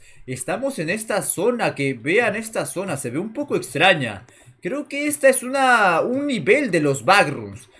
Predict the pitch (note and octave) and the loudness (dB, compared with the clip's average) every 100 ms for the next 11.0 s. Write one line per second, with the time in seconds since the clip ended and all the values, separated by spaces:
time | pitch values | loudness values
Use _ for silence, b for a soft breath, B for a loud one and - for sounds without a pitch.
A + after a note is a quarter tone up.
0 | b b F#3 D#4 E4 D#4+ D#4+ D#4 C#4+ C#4 | b b -8 -6 -4 2 2 2 0 4
1 | C#4+ C4+ C4 A3+ A#3 A3+ A#3+ G3+ F3+ E3+ | 4 4 0 0 -2 0 0 2 2 2
2 | C#3 B2 G#2+ G2+ b b B2 D#3 E3 F3 | 0 -2 -4 -6 b b 0 2 4 4
3 | F3 A3 C#4+ C#4 A3+ B3 G3+ E3 F3+ A3+ | 2 2 2 2 -2 0 0 0 0 2
4 | A3+ E3+ F3 G3+ A#3 B3 - F#3+ D3+ C#3 | 4 2 0 -2 -2 -4 -2 -2 0 0
5 | F#3+ A#3+ A#3 D3 F3+ A3 F3+ C3+ F3+ F3+ | 0 0 -2 -2 -2 -2 -2 -2 -2 -2
6 | A3+ F#3 C#3 B2+ D#3 C3+ G#2+ - F#3 B3 | -4 -4 -6 0 2 2 2 -8 -8 -4
7 | C#4 - - A3+ A3+ G#3+ - F3 D#3 D#3 | -4 -4 -6 -4 -4 -2 0 0 0 0
8 | D3+ C#3+ B2+ A#2 A2 G#2 b b b b | 0 0 -2 -4 -6 -8 b b b b
9 | - F3 B3+ C#4+ C#4 F#3+ F3+ E3+ C#3+ - | -2 4 6 4 2 0 0 0 -2 -2
10 | B2 A#2+ A2+ - C3 B2 A#2+ A#2 A#2 | -2 -2 -6 -8 -4 -4 -6 -8 -8